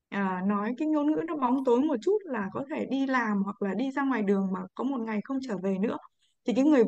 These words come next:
phụ nữ đó cũng rất là vất vả và rất là cô đơn. Thì tự nhiên á, ngày trước Thục An á, là một người khá là vụng về cả nhà mình nhá. Thục An lấy chồng không có sớm. Ừm, Thục An lấy chồng muộn á, hai sáu, hai bảy mới kết hôn, mà lúc đó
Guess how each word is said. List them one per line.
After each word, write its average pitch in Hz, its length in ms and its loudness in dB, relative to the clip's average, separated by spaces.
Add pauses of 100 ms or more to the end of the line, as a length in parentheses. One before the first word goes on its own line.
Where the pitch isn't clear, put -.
phụ 220 160 -2
nữ 262 140 -2
đó 254 200 -2
cũng 311 120 -6
rất 440 140 0
là 269 160 2
vất 320 100 2 (100)
vả 247 160 0 (140)
và - 140 -10
rất 349 100 -4
là 262 160 -2
cô 262 140 2
đơn. 262 240 2 (640)
Thì 294 140 2
tự 262 80 6
nhiên 320 300 4
á, 339 160 -2
ngày 240 160 4 (140)
trước 415 180 4
Thục - 100 -2
An 277 220 2
á, 320 100 -2 (560)
là 240 180 2
một 226 140 4
người 233 320 4
khá 214 240 -2
là 359 140 2
vụng 226 220 6
về 226 240 6
cả 202 60 2
nhà 214 280 2
mình 214 120 2
nhá. 277 100 0 (100)
Thục - 120 -2
An 262 220 4
lấy 233 140 4
chồng 233 260 4
không 262 160 2
có 262 80 4 (120)
sớm. 285 200 6 (640)
Ừm, 226 280 -2
Thục 269 100 2
An 294 180 6
lấy 269 220 4
chồng 247 280 2
muộn 240 220 2
á, 359 160 0 (320)
hai 262 320 -2
sáu, 233 160 0
hai 320 180 -2
bảy 247 240 2
mới 202 140 -4
kết 285 160 -4
hôn, 269 320 0
mà 196 240 2
lúc 302 160 0
đó 247 220 -2